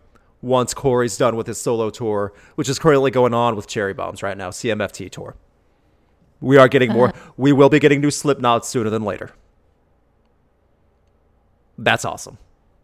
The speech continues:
Speaker 1: Again,
Speaker 2: Mm-hmm.
Speaker 1: Corey is a man who cannot stay still. He will always have his hands in fifty different projects and loves it.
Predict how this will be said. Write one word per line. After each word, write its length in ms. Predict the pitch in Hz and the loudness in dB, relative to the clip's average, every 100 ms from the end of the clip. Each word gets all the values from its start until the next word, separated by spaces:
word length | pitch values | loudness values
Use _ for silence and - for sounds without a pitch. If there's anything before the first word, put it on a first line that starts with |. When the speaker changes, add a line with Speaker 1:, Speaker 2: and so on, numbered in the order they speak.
| _ - | _ 2
Speaker 1:
Again, 340 | - 151 117 | 6 8 6
Speaker 2:
Mm-hmm. 200 | 180 196 - - | 4 0 -6 -10
Speaker 1:
Corey 400 | - 170 151 165 | 2 8 10 8
is 100 | 160 | 6
a 60 | 160 | 4
man 260 | 143 143 143 | 6 6 4
who 560 | 139 131 135 135 143 - | 2 2 2 2 -2 -4
cannot 460 | 165 131 127 131 | -2 2 2 2
stay 440 | - - 127 117 107 | -2 2 4 4 0
still. 500 | - 123 95 90 - _ _ _ _ _ _ _ | -4 -4 -4 -8 -16 _ _ _ _ _ _ _
He 200 | - 143 | 0 4
will 140 | 139 | 6
always 320 | 127 131 131 | 6 6 4
have 140 | 135 123 | 2 0
his 140 | 117 | 0
hands 360 | 123 120 110 104 | -4 -4 -4 -6
in 140 | 110 | -10
fifty 300 | 98 127 - | -6 -8 -6
different 240 | 107 113 - | -10 -10 -4
projects 580 | 95 90 92 - - - _ _ | -4 -4 -12 -14 -16 -18 _ _
and 180 | 135 120 | -6 0
loves 260 | 127 117 - | 0 0 -6
it. 140 | - | -14